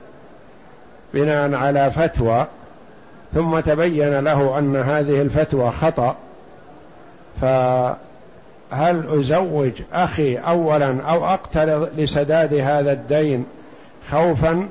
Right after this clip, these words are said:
على والدي؟ يجب التخلص من الدين الذي أخذ بفائدة، التخلص منه والتوبة إلى الله جل وعلا، والندم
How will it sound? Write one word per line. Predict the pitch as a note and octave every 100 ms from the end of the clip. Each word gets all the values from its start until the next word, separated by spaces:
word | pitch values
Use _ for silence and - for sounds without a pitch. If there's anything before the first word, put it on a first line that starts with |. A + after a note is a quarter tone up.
| C3+
على | C#3 D3 C3
والدي؟ | C3 C3+ C3 C3 A#2+ A#2 G2+ A2 - - - - - - - - - - - - -
يجب | F#3+ F3 E3+ E3
التخلص | F3 - D3 F3 F#3+ C#3+ B2 - - - - - - - - - D3
من | C#3+
الدين | C3+ - C#3 D#3+ D#3+ D#3+ - - - - - - - - -
الذي | B2+ C3+ C#3 C3+
أخذ | E3 E3 D#3 C#3
بفائدة، | C#3 A2 C#3+ D3 B2+ A2+ B2+ C#3 - - - - - - - - - -
التخلص | B2+ - - D#3 F3 D3+ C3+ C3+
منه | D3 F#3 C#3+ - - - -
والتوبة | D#3+ - F3 G3 E3 C3+ B2+ - - -
إلى | D#3 C3+
الله | C#3 D3 C#3+ B2+
جل | B2+ C3+ C3
وعلا، | C3+ B2+ A#2+ A#2+ G#2+ G2+ - - - - -
والندم | C#3+ D3 E3 F#3+ E3 D#3+